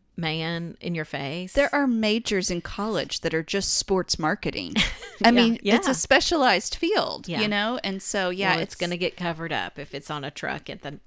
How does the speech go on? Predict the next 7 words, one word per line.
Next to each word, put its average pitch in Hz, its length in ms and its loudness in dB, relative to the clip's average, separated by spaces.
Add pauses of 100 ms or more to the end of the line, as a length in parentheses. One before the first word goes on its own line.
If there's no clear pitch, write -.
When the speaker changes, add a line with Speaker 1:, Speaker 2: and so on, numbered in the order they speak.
(160)
Speaker 1:
Masters. - 460 -10
Speaker 2:
Right. 196 260 0
It's - 220 -8
definitely 214 400 -6
keeping 185 440 -8
the 160 100 -8
purity 175 680 -6